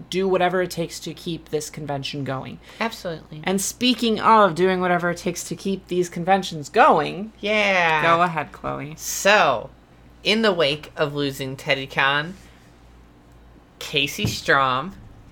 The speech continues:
Speaker 2: has done what he's apparently best at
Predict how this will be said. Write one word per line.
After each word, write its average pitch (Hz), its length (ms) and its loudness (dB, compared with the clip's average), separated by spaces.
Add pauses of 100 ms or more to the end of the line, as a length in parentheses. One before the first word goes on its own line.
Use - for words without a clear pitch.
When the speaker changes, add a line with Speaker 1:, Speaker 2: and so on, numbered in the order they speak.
(340)
Speaker 2:
has 147 200 -2
done 156 240 4
what 147 120 0
he's 151 320 -4
apparently 175 560 2
best 165 380 0
at - 320 2